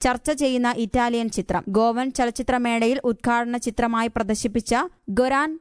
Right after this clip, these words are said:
പാസ്ജവിക്കിന്റെ Despite the Fog ആഗോള പ്രസക്തമായ മാനുഷിക പ്രശ്നം കൈകാര്യം ചെയ്യുന്നുവെന്നതാണ് പ്രത്യേകത. ഡീഗോ മറഡോണ.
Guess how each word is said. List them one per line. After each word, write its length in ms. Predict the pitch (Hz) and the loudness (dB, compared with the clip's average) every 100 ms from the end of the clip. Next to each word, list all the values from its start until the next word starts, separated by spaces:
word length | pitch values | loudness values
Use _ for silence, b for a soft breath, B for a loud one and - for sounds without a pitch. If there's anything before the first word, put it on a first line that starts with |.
| _ 262 | _ -2
പാസ്ജവിക്കിന്റെ 880 | 254 247 254 254 247 233 240 214 - 196 | -2 -2 0 0 0 -2 0 0 -2 -2
Despite 560 | 240 254 - 302 311 - 220 | -2 -2 -2 -2 -2 -6 -6
the 140 | 247 | -6
Fog 280 | - 214 170 - _ 220 | 0 0 0 -6 _ 0
ആഗോള 380 | 226 240 269 285 | 0 0 0 0
പ്രസക്തമായ 760 | 262 247 240 - 262 247 233 233 | 0 -2 -2 -2 0 0 0 0
മാനുഷിക 560 | 220 220 240 - 262 | 0 0 -2 -2 -2
പ്രശ്നം 400 | 240 226 - 233 | -2 -2 -2 -2
കൈകാര്യം 520 | 226 214 220 220 233 | 0 2 2 2 -2
ചെയ്യുന്നുവെന്നതാണ് 920 | 226 220 214 226 240 220 214 202 190 226 | -2 0 0 0 0 0 0 0 0 -2
പ്രത്യേകത. 500 | 202 - 190 180 165 - _ _ _ | -2 0 0 0 -4 -8 _ _ _
ഡീഗോ 460 | 196 269 294 294 330 | 0 2 2 2 0
മറഡോണ. 500 | 285 226 214 196 | 2 0 0 0